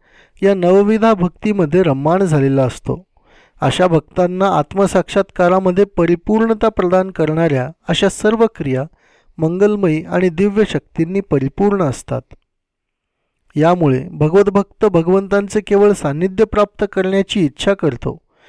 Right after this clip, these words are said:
असा हा भक्त निस्संदेह विनाप्रयास भगवत प्राप्ती करतो.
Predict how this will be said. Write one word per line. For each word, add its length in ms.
असा 240
हा 120
भक्त 440
निस्संदेह 760
विनाप्रयास 960
भगवत 300
प्राप्ती 360
करतो. 420